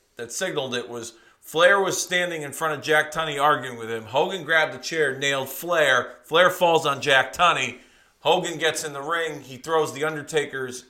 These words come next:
the ashes from the urn in Undertaker's eyes while the referee is distracted. Big boot, leg drop.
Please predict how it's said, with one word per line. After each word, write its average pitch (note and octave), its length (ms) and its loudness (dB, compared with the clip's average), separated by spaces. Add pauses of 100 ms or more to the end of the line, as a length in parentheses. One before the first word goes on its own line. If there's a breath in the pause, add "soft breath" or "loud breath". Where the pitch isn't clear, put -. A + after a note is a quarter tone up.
the C3 180 -10
ashes E3+ 400 4
from C3 160 -12
the C3 220 -8
urn D3+ 220 0
in C3 100 -12
Undertaker's B2+ 520 -8
eyes D3+ 420 2 (260 loud breath)
while D3 220 8
the D3+ 80 2
referee D#3 340 2
is B2+ 120 -8
distracted. D3+ 600 0 (800 soft breath)
Big D#3+ 260 2
boot, D#3 300 -2
leg C#3+ 240 2
drop. C#3 400 4